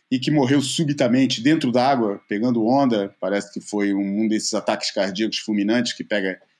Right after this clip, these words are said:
tem pego tanta gente por aí. É,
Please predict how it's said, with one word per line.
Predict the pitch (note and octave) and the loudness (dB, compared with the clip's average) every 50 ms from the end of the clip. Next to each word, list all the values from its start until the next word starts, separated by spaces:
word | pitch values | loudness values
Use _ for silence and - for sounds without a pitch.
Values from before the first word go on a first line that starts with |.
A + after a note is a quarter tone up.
| _ _ | _ _
tem | - G#2 | -6 -4
pego | - - A2 G2+ F2+ F#2 | -2 -2 -2 -2 -2 -4
tanta | A#2 G#2+ - A2 G2+ | -6 -4 -2 -2 -2
gente | F#2+ G#2+ A2 G#2+ - | -2 -2 -2 -4 -4
por | - G#2 G2 | -4 -4 -2
aí. | G2+ A#2 C3+ C#3 C3 C3 - _ _ - - - - - - - - - | 0 0 0 0 -4 -8 -16 _ _ -18 -16 -14 -14 -14 -14 -16 -10 -4
É, | - A#2+ A#2+ B2 B2 A#2+ A#2+ A#2+ A#2+ A#2+ A#2 A#2 | 0 2 2 4 4 4 4 4 4 4 4 2